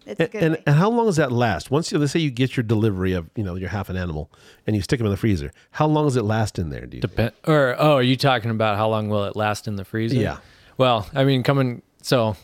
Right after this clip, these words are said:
Speaker 3: we talked about hunting and stuff
Speaker 2: Sure.
Speaker 3: and coming from that side of things, and we've process-, we process our own deer that we, that we hunt here in Southern California. And, I mean, we've had, we've had venison that we can thaw out and eat within,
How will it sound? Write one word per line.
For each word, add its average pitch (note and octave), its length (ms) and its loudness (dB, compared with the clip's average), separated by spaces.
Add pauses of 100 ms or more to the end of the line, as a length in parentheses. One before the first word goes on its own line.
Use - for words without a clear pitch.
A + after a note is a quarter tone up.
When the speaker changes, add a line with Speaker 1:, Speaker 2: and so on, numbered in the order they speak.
(180)
Speaker 3:
we C#3+ 140 2
talked C3 260 2
about A#2+ 300 2
hunting A2+ 420 -2
and G#2+ 140 -4
stuff A2 340 -2
Speaker 2:
Sure. A2 100 2
Speaker 3:
and G#2+ 120 -8
coming A#2 240 -2
from A2 400 -4
that A#2 240 -2
side A2+ 220 -2
of G#2+ 100 -8
things, A2 440 -6
and G#2+ 560 -4
we've A2+ 200 -4
process-, A2 440 -2
we A#2+ 180 0
process A2+ 440 -2
our A#2 120 -2
own A2 180 -2
deer G#2 200 -4
that G2+ 140 -8
we, G#2+ 240 -6 (180)
that A#2 120 -2
we G#2+ 100 0
hunt A2+ 220 -4
here A#2 100 -4
in A2 100 -6
Southern A2 340 -4
California. A2+ 680 -4 (580)
And, A2+ 600 0
I A#2+ 100 -6
mean, A2 180 0
we've A2+ 180 -2
had, A2+ 340 0
we've B2+ 180 -2
had A#2+ 200 0
venison A2 560 -2
that G#2 240 -2 (340)
we B2 140 0
can A#2 180 -4
thaw A2 260 -2
out A2 460 -2
and G#2+ 680 -4
eat B2+ 180 -4
within, G#2+ 480 -6